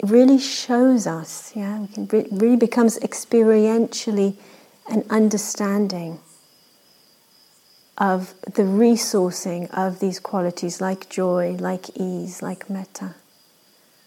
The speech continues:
Yeah, the resourcing and, um, the, it's like a deep tissue massage to the whole being. <laughs>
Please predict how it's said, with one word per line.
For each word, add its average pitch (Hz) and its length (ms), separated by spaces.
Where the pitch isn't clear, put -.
Yeah, 220 160
the 214 120
resourcing 208 1040
and, 190 440
um, 185 460
the, 180 460
it's - 120
like 202 200
a 202 40
deep 226 460
tissue 220 340
massage 185 680
to 214 140
the 196 100
whole 190 220
being. 185 420
<laughs> - 40